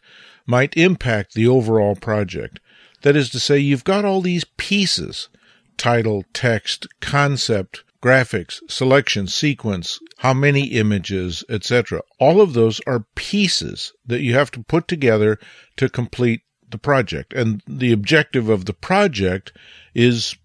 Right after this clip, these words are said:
pretty much the same as the objective with a jigsaw puzzle, and that is to create a whole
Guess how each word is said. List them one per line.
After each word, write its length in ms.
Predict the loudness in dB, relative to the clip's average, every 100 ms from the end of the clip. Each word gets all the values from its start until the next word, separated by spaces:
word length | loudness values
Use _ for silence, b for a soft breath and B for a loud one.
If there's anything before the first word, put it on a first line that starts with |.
| _
pretty 240 | 0 0 2
much 320 | 0 -2 -6
the 80 | -6
same 440 | -2 0 0 -2 -4
as 380 | -2 -2 -4
the 180 | -2 -2
objective 580 | -2 0 -2 0 -4 -4
with 300 | -4 -4 -6 B B B -6
a 60 | 0
jigsaw 420 | 2 2 0 0
puzzle, 380 | -2 -6 -6 -6
and 100 | 0
that 180 | 2
is 200 | 2 0
to 120 | -4 -8
create 440 | -4 0 2 2
a 80 | 0
whole 560 | 2 4 6 4 2